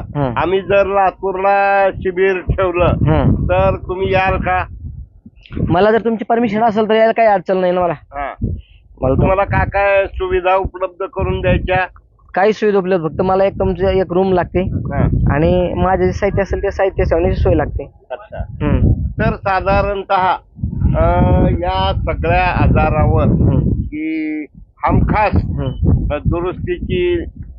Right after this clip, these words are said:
Speaker 2: गॅरंटी कशावरून?
Speaker 1: गॅरंटी अशी आहे साहेब,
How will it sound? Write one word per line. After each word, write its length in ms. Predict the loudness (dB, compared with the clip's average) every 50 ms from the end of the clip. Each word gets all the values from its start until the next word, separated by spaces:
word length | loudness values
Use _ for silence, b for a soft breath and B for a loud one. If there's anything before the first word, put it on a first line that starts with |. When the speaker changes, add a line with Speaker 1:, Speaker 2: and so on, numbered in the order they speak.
| -6 -2
Speaker 2:
गॅरंटी 540 | -2 0 0 2 2 0 0 -2 -4 -8 -8 -4 -4
कशावरून? 640 | -4 -4 -2 -2 -2 0 0 -2 -2 -4 -4 -6 -8 -10 -12 -12 -12 -12 -10 -4 -2 0
Speaker 1:
गॅरंटी 400 | 2 2 2 2 2 0 0 0
अशी 240 | 0 0 -2 -2 -4
आहे 60 | -2
साहेब, 180 | 0 -2 -2